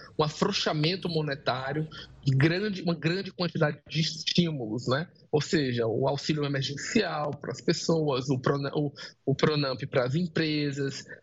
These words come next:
A gente gastou oitocentos bilhões de reais em um ano. O Reino Unido e os Estados Unidos também. A União Europeia fez um grande programa de apoio aos bancos e às empresas. Então, quando você tem uma grande liquidez no mundo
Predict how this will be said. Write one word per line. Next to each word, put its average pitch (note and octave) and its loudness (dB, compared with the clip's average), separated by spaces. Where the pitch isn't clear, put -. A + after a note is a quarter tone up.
A B2+ 4
gente C#3+ 2
gastou C#3 2
oitocentos D3+ -2
bilhões D#3+ 0
de D#3+ -2
reais C#3+ -2
em D#3+ 0
um F3+ 0
ano. D3+ -2
O - 2
Reino D3 2
Unido C#3 0
e D#3 0
os D3 -2
Estados D3 -2
Unidos C#3+ -2
também. D3+ -2
A B2+ 4
União C#3+ 4
Europeia D#3 -4
fez C#3+ -2
um C3 -6
grande D#3 2
programa D3 0
de D#3 -2
apoio C#3+ 0
aos C#3 -2
bancos D3 0
e - 2
às C#3+ -2
empresas. D#3+ -2
Então, E3 4
quando F3 0
você F3 2
tem F3+ -2
uma F3 0
grande F#3+ -2
liquidez E3 -2
no C3 -8
mundo D#3+ 0